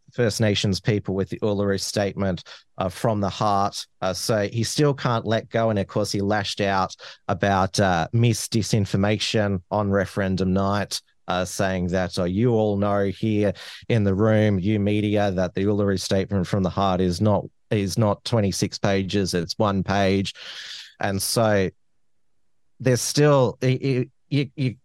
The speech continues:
he read a speech that was clearly written by somebody else, uh, but he is really <laughs>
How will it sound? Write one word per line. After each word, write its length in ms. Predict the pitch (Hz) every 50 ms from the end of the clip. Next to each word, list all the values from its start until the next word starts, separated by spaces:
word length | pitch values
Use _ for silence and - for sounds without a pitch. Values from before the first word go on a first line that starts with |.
| _ _ _ -
he 80 | 147
read 240 | 127 120 147 170 180
a 60 | 156
speech 460 | 131 - - - - 123 117 - - -
that 140 | 107 95
was 140 | - 101 98
clearly 340 | - - 127 123 117 107 104
written 360 | 95 92 104 104 - 98 95
by 260 | 87 95 92 90 90
somebody 540 | 87 - - - 107 95 90 85 87 87 87
else, 480 | 92 90 82 78 87 123 - - - - _
uh, 180 | - 95 92 92
but 400 | 87 80 - 98 95 92 90 - _ -
he 320 | 110 113 117 110 110 113 113
is 240 | 110 104 92 - - -
really 580 | 104 101 104 101 95 95 95 90 87 85 78 _ _ _ _ _ _ _
<laughs> 60 | -